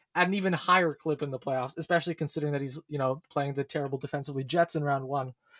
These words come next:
But if he, you know, opens the playoffs with, like, a seven-point game, everyone's gonna be like, "Look out." And I think they would be absolutely right, too. So I'm picking the Oilers to end up in the conference final.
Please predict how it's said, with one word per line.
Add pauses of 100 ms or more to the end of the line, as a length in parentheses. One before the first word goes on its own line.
(160)
But
if
he,
you
know,
opens
the
playoffs
with,
like,
a
seven-point
game, (360)
everyone's
gonna
be
like,
"Look
out." (400)
And
I
think
they
would
be
absolutely
right,
too.
So
I'm
picking
the
Oilers
to
end
up
in
the
conference
final.